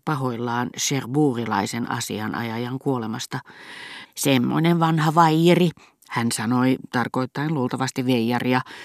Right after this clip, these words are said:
ja antoi minun ymmärtää, että hänen loppunsa oli tullut tavallista aikaisemmin epätieteellisen, tahtoo sanoa epäsiveellisen elämän ansiosta.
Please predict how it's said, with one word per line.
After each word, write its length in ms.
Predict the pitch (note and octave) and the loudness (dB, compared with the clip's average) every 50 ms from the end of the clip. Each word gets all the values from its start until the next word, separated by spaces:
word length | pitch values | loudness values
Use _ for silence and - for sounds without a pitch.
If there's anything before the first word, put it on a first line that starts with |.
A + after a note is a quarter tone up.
| - - - - - - - - - | -18 -18 -18 -16 -16 -18 -18 -6 0
ja 120 | - F3 B2 | 4 6 6
antoi 320 | F3+ F3+ - D3+ C#3+ C#3+ | 6 6 4 2 0 0
minun 300 | C#3+ C#3+ C3+ C3 C3 - | 0 0 0 -2 -2 -2
ymmärtää, 540 | - D3+ D3+ C3 A2+ G#2+ - - G#2 G#2 A2+ | 0 -2 -2 -2 -4 -6 -8 -8 -8 -8 -8
että 180 | A2 - - | -8 -8 -6
hänen 380 | A2 C3 D3 D#3+ D3+ B2+ A#2+ B2 | -4 -2 0 2 0 0 0 0
loppunsa 540 | D3+ F3+ - _ - - B2 A#2+ - - - | -2 -4 -4 _ -4 -4 -2 -2 -2 -4 -2
oli 200 | - C3+ C3+ C3+ C3 | -2 -2 -2 -2 -2
tullut 280 | - D#3+ D3 C3+ C3 - | -2 -2 -2 -4 -4 -2
tavallista 500 | - F3 D#3+ C#3+ A#2 A2+ A2 - - - | -2 -2 -2 -2 -4 -4 -6 -8 -6 -6
aikaisemmin 840 | - - A#2+ A2+ A2 - A2+ A2+ A2+ A2 - A2+ A2+ A2+ A#2 A#2 A#2 - - - - - - - | -4 -4 -4 -4 -4 -6 -6 -4 -4 -4 -4 -4 -4 -2 -2 -2 -4 -4 -8 -14 -20 -18 -4 0
epätieteellisen, 1300 | - G#3 - G#3 E3 C#3 - D3 D3 C#3+ C3+ - - C#3+ C#3 C3+ C3+ C#3 C#3+ C3+ - D3+ C#3+ D3 C#3 B2+ - _ _ _ | 0 4 4 4 4 4 4 4 4 4 2 2 2 2 4 4 4 2 2 2 2 2 2 2 0 -2 -6 _ _ _
tahtoo 340 | - - - - - C3+ E3 | -16 -16 -12 -8 -4 -4 -2
sanoa 400 | D#3+ D3 C#3 C#3 C3+ C3+ C3+ - | 0 0 2 4 4 6 6 6
epäsiveellisen 1120 | - B2 - - A#2+ A#2+ - - A#2+ A2 G#2+ A2 G#2+ G#2+ G#2 G#2 A2+ A2 A#2+ A#2 A2+ A2 G#2+ - | 4 2 2 2 2 2 2 0 0 0 0 -2 -2 -2 -4 -4 -4 -2 -2 0 0 0 -2 -2
elämän 520 | - A#2 A2+ A2+ G#2+ G#2+ G#2+ A2 G#2 - | -2 0 0 0 0 0 0 -2 -4 -4
ansiosta. 600 | - F#2+ G#2 A2 - - - A2+ - - - B2+ | -6 -6 -6 -6 -6 -8 -8 -8 -8 -8 -8 -10